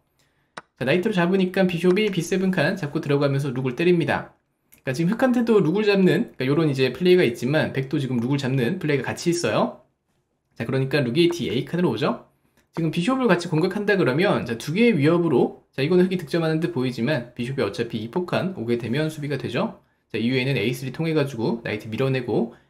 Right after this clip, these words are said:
이제 풀어갈 수 있어요. 자, 그러니까 룩이 이렇게 배치가 됐고요. 룩이 디원 칸 같이 와주면서 수비를 합니다. 자, 그 다음에 나이트가 C 포 칸 이동하면서 폰에 대한 공격을 하죠. 그러니까 요 폰이 약점이라고 계속 압박을 하고 있는 거예요.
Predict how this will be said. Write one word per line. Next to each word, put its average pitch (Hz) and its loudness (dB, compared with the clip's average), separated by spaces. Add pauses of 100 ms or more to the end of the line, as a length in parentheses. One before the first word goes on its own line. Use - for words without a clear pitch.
이제 - -8
풀어갈 131 -2
수 104 -10
있어요. 98 -4 (1000)
자, 131 -4
그러니까 156 -2
룩이 156 2
이렇게 180 0
배치가 160 -2
됐고요. 160 -2
룩이 127 -8
디원 156 0
칸 135 -2
같이 - -8
와주면서 113 -4
수비를 120 -8
합니다. 131 -4 (1120)
자, 131 -6
그 - -4
다음에 185 2
나이트가 185 2
C 226 -6
포 254 -4
칸 190 2
이동하면서 180 2
폰에 208 -2
대한 170 0
공격을 147 0
하죠. 190 0 (200)
그러니까 143 2
요 180 4
폰이 220 4
약점이라고 214 4
계속 156 2
압박을 156 0
하고 202 0
있는 143 2
거예요. 156 2